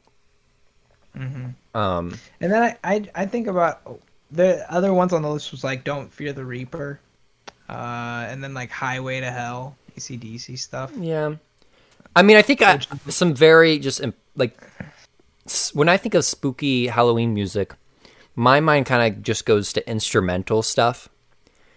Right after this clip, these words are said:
Speaker 2: because I
Speaker 1: Like,
Speaker 2: think you can do
Speaker 1: uh,
Speaker 2: the most. Well, not the most, but you can do a lot of fun stuff with
Speaker 1: Like the
Speaker 2: spooky
Speaker 1: Shining, the Shining soundtrack.
Speaker 2: Yeah,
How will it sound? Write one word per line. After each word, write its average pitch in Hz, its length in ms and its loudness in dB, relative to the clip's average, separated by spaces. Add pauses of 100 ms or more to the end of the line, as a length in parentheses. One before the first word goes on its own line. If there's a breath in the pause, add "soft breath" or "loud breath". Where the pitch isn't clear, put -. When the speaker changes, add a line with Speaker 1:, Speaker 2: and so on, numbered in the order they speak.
(320 soft breath)
Speaker 2:
because 139 200 6
I 151 80 10
Speaker 1:
Like, - 20 4
Speaker 2:
think 185 320 2
you 165 80 4
can 156 200 2
do 147 180 6
Speaker 1:
uh, - 20 0
Speaker 2:
the 139 120 6
most. 117 680 4 (800)
Well, 139 340 6
not 180 220 6
the 110 60 2
most, 95 320 -2
but - 300 2
you 135 160 -2
can 180 140 -2
do 151 160 6
a 120 60 8
lot 117 220 6
of 101 80 0
fun 110 400 2
stuff - 540 0 (380)
with 110 100 -2 (100)
Speaker 1:
Like 123 260 -2
the 113 120 -2
Speaker 2:
spooky - 0 -
Speaker 1:
Shining, 156 1000 -4
the 147 100 -10
Shining 151 580 -8
soundtrack. 135 1000 -10 (100)
Speaker 2:
Yeah, 156 400 6